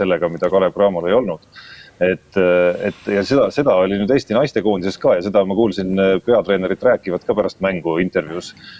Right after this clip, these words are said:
et, et ta on üritanud nagu, nii-öelda nagu selles suunas ja, ja kaasaegsemat,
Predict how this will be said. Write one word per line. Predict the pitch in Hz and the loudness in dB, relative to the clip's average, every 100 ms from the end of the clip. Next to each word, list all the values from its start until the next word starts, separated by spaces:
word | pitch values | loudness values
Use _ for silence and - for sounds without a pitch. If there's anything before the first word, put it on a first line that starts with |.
| - | -6
et, | 87 - 101 | -6 -6 -10
et | - | -2
ta | 92 | -2
on | 92 | 0
üritanud | 104 95 90 82 87 | 0 -2 -4 -2 -2
nagu, | 82 87 87 90 _ _ | 0 2 2 0 _ _
nii-öelda | 92 95 85 87 | -2 0 0 -2
nagu | 87 101 - _ _ _ - - - | 0 -2 -4 _ _ _ -20 -20 -12
selles | - 113 101 - | -2 0 0 2
suunas | 120 104 90 | 4 4 2
ja, | 95 98 | 0 0
ja | 98 95 | 0 2
kaasaegsemat, | 110 95 101 87 - 90 90 87 | 2 4 2 0 -2 -2 -2 -2